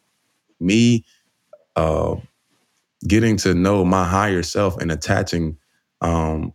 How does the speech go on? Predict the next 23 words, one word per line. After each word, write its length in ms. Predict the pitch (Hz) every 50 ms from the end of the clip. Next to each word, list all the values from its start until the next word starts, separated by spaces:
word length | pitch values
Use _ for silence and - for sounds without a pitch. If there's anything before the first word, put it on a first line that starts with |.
| _ -
and 100 | - 82
connecting 520 | - - 90 90 101 104 107 - 87 87 82
to 160 | - 92 87
that 200 | 90 87 85 80
higher 360 | 90 90 87 85 85 82 78
power 520 | 78 - 104 110 107 92 82 80 78 78 - _ _ _ _ _ _ -
of 160 | - 104 98
my 180 | 95 90 85 85
higher 320 | 82 85 85 85 80 80
self 300 | 78 - 87 85 82 80 82
and 200 | 82 82 82 85
knowing 320 | 92 107 107 101 92 90
that, 180 | 90 87 87 90
man, 240 | 101 107 101 90
I 160 | 92 98 101 104
don't 220 | - 107 98 92
have 180 | 98 113 107 -
to 100 | - -
operate, 640 | 92 107 113 - 95 90 90 90 85 87 - - _ _ _ _ _ _ -
you 80 | - 90
know, 240 | 92 87 87 87 87
in 120 | 85 87
this, 260 | 87 87 87 - -